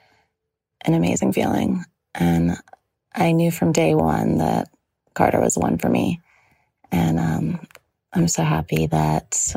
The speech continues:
I followed my heart and, um, just how everything worked out. I feel that we were definitely meant to be, and it was fate. And I'm just so excited for the future. I cannot wait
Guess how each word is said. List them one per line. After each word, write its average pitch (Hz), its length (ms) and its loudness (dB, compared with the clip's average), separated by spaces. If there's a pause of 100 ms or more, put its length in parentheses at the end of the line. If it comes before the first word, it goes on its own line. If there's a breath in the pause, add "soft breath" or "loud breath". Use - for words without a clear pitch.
I 80 120 0
followed 78 420 0
my 78 100 0
heart 80 380 -2 (680 soft breath)
and, - 400 0
um, 165 600 0 (1160 soft breath)
just - 200 -4
how - 140 2
everything 160 340 0
worked 156 260 -2
out. - 200 2
I 156 80 -2
feel - 360 0
that 160 260 -2 (760 soft breath)
we 170 120 4
were 160 120 2
definitely 165 500 2
meant 160 300 0
to 160 120 -4
be, 151 500 0
and 151 360 0
it - 160 -2
was - 680 0 (440 loud breath)
fate. 151 300 0 (1600)
And 165 120 2
I'm 156 120 4
just 160 200 0
so - 120 0
excited - 400 0
for - 80 -8
the - 80 -2
future. - 340 0
I 151 300 2
cannot 156 480 0
wait 147 500 -2